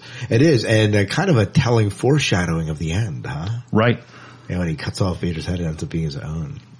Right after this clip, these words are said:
Speaker 2: Right,
Speaker 1: I, lo-,
Speaker 2: it's
Speaker 1: I
Speaker 2: just
Speaker 1: love this. I love that scene. That entire train scene. Some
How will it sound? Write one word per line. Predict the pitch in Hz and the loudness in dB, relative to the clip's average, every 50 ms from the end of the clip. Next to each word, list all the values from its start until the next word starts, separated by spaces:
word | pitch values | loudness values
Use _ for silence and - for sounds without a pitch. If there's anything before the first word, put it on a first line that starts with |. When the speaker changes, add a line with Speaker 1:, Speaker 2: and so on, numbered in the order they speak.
| - - | 2 4
Speaker 2:
Right, | 120 120 113 | 4 6 6
Speaker 1:
I, | 113 | 6
lo-, | 110 | 4
Speaker 2:
it's | 107 117 | 4 4
Speaker 1:
I | 113 | 6
Speaker 2:
just | 110 117 | 4 4
Speaker 1:
love | 107 98 | 4 2
this. | 101 90 - - - - - - - - - | -2 -4 -6 -10 -14 -16 -16 -16 -14 -4 0
I | 127 | 2
love | 123 117 117 113 101 | 4 6 6 6 4
that | 101 92 92 | 4 2 2
scene. | - - 107 | 0 0 2
That | 120 135 135 | 4 4 4
entire | 139 135 110 - 139 139 127 113 | 4 4 4 4 4 4 4 2
train | - - - 110 113 107 98 | 2 2 4 4 4 4 4
scene. | 107 104 98 | 2 0 0
Some | - 117 | 2 4